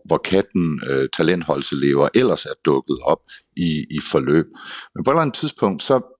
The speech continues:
<clears throat> var vurderingen altså, at nu har vi snævret det ind til, at der er så mange steder, hvor det ikke ville være rimeligt, at, at, at han var vært, øh, og anker, at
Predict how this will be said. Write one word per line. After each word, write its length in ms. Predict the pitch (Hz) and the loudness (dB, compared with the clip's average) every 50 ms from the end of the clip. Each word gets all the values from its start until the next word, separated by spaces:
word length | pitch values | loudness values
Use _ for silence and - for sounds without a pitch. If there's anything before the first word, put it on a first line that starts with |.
| 143 151 | 2 4
<clears throat> 340 | 156 143 117 92 80 73 | 4 4 4 2 0 0
var 100 | 90 95 | 0 0
vurderingen 540 | 104 110 87 - 107 117 117 95 78 71 67 | 2 0 0 2 2 2 2 0 -4 -6 -8
altså, 520 | 67 65 73 69 - - 76 69 - _ - - - - - _ _ - | -8 -8 -8 -8 -6 -4 -4 -4 -4 _ -20 -20 -20 -20 -20 _ _ -4
at 120 | 92 90 - _ - | -4 -4 -4 _ -6
nu 160 | 95 101 113 135 | -2 2 4 4
har 80 | 131 | 4
vi 100 | 107 101 | 4 0
snævret 560 | 92 - - - 101 82 80 80 80 80 - | -2 -4 -4 -2 0 2 2 2 2 2 0
det 80 | 87 85 | 0 0
ind 240 | 82 92 104 87 - | 2 2 0 -2 -6
til, 260 | - - 95 92 98 | -2 0 0 2 2
at 100 | 92 82 - - | 0 0 0 0
der 60 | 76 | 0
er 120 | 71 76 | 0 0
så 260 | - - - - 151 | -2 -4 -2 0 0
mange 380 | 143 131 107 78 73 80 95 101 | 0 0 0 -2 -2 -2 -2 -4
steder, 580 | - - - - 78 67 73 82 95 101 95 _ _ _ _ _ _ _ | -6 -6 -2 0 0 2 2 4 2 2 2 _ _ _ _ _ _ _
hvor 80 | - 104 | -2 -2
det 140 | - - 147 - - | 0 0 -2 0 2
ikke 240 | 170 208 - 208 160 | 2 2 2 0 -4
ville 200 | 131 180 156 143 123 | -2 -2 -2 -2 -2
være 200 | 127 123 120 123 | -4 -4 -4 -4
rimeligt, 600 | 113 - 139 135 65 73 76 67 71 71 - - - - - | -4 -4 -6 -4 -4 -4 -4 -4 -6 -6 -8 -10 -10 -4 -2
at, 260 | 69 71 - - - - | -2 -2 -2 -4 -10 -2
at, 300 | - 71 - - - - - - | -2 -2 -2 -2 -12 -12 -2 -2
at 160 | 71 - - - | -2 -2 0 -2
han 220 | 69 67 65 60 | -2 -2 0 0
var 160 | 65 64 64 - | 0 -2 0 0
vært, 300 | 67 65 73 85 - - - _ - - - - - _ _ - | 0 2 0 0 -4 -8 -20 _ -20 -20 -20 -20 -20 _ _ 0
øh, 440 | 76 73 71 69 69 67 67 65 69 | 2 2 4 4 2 2 2 0 0
og 380 | 69 - - - 69 64 - 64 | 0 0 0 -2 -2 0 -2 -2
anker, 300 | 65 73 90 - 92 80 - - - - - _ _ - | -2 0 0 2 0 0 0 -4 -20 -20 -20 _ _ -4
at 120 | 82 80 | -4 -4